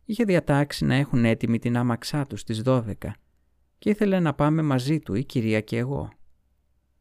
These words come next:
Ήθελε να δει τον ιερέα που έμενε σε εκείνο το παλιό χωριουδάκι για μια δουλειά και, μια και η Καρμίλα δεν το είχε δει ποτέ, θα μας ακολουθούσε όταν κατέβαινε μαζί με τη μαντμουαζέλ, φέρνοντας ένα καλάθι για πικνίκ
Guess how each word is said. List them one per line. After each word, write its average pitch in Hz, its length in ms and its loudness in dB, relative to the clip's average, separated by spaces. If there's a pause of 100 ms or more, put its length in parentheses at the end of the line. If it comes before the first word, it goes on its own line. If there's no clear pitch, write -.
(520)
Ήθελε 247 320 2
να 175 140 4
δει 147 160 2
τον 147 180 2
ιερέα 123 500 2
που 120 140 -2
έμενε 123 340 2
σε 117 140 -4
εκείνο 123 320 -2
το 123 120 -4
παλιό 113 320 0
χωριουδάκι 127 720 2
για 131 240 -4
μια 131 240 2
δουλειά 127 460 -4 (520)
και, 127 200 2
μια 127 260 0
και 127 140 -4
η 117 40 -2
Καρμίλα 117 540 0
δεν 123 140 -2
το 135 100 2
είχε 135 240 2
δει 131 140 0
ποτέ, 120 420 -2 (400)
θα - 140 -4
μας 202 180 2
ακολουθούσε 175 640 2
όταν 127 220 0
κατέβαινε 127 600 0
μαζί 147 260 0
με 139 120 0
τη 139 120 -4
μαντμουαζέλ, 117 800 -2
φέρνοντας 180 500 0
ένα 139 140 -2
καλάθι 117 480 0
για 120 140 -2
πικνίκ 131 520 -2